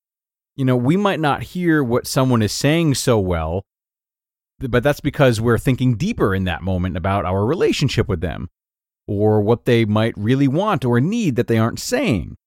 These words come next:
or how we might surprise them with something. Um, you know, if we really want them in our lives at all, <laughs> et cetera. So presence is very layered,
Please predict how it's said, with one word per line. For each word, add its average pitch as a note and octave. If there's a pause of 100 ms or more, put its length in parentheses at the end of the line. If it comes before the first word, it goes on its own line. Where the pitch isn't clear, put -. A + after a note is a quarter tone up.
(380)
or F2+
how G#2
we C#3
might D3
surprise D3
them G2
with F2
something. D2 (680)
Um, F2
you F#2
know, F#2
if -
we B2+
really B2+
want A#2+
them D#3+
in D#3+
our F3+
lives G3
at F#3
all, B2 (280)
<laughs> -
et A#2
cetera. F#2+ (800)
So E3
presence C4+
is E3+
very G#3
layered, D3+